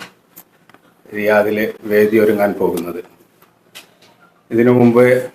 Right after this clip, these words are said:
ഒരു കമ്മിറ്റിക്കും അവകാശപ്പെടാനില്ലാത്ത രീതിയിലുള്ള മത്സര ഇനങ്ങളാണ്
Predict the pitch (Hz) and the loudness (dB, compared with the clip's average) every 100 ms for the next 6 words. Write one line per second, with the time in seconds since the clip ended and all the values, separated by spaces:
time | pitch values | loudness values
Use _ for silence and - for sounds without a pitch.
0 | - - - - 123 123 120 117 123 127 | -18 -20 -20 -12 -2 0 2 0 0 0
1 | 127 117 117 120 123 123 113 117 117 110 | 2 2 2 0 0 -2 2 2 2 -2
2 | 107 104 - 110 - - 113 110 104 107 | -2 -4 0 -2 -2 -10 -6 -4 -2 -4
3 | 110 110 98 98 - _ _ _ _ _ | -2 -2 -2 -8 -8 _ _ _ _ _
4 | _ _ 117 107 107 127 123 113 113 113 | _ _ -2 -2 0 0 2 2 2 2
5 | 110 101 | 2 0